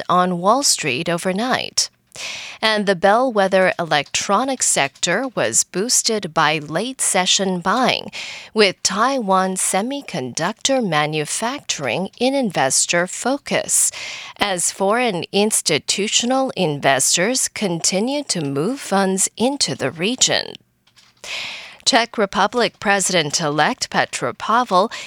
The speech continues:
is defending his decision to talk with President Tsai Ing-wen by telephone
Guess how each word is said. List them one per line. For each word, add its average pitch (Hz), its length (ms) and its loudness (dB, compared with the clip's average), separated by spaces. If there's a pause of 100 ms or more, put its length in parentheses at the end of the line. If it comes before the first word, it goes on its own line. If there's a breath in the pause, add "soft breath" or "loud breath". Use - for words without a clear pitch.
(120 loud breath)
is 220 220 6
defending 247 720 2
his 202 320 0
decision 165 800 2
to 196 180 0
talk 247 460 2
with 202 240 -6
President 208 600 0
Tsai 220 280 0
Ing-wen 175 500 0
by 185 260 2
telephone 208 760 0